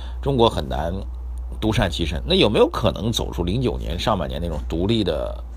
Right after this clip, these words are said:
行情呢？嗯，我觉得有，但是这种，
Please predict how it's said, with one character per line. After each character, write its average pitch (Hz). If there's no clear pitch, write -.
行 92
情 73
呢？ 85
嗯， 110
我 120
觉 151
得 247
有， 110
但 131
是 135
这 170
种， 98